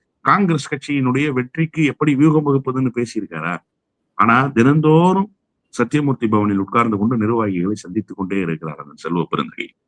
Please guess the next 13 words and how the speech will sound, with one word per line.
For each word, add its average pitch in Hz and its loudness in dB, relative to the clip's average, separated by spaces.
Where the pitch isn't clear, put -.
தினந்தோறும் 160 0
பயணங்களிலே 120 -2
இருக்கிறார். 85 -6
நீங்க 117 -6
மாணிக்கம் 147 0
தாகூர் 117 0
எங்க 117 -2
இருப்பாருன்னு 101 -4
கேட்டீங்கன்னா, 87 -6
அவரோட 110 -2
மதுரை 135 0
வீட்டுல 104 -4
இருப்பாரு, 82 -6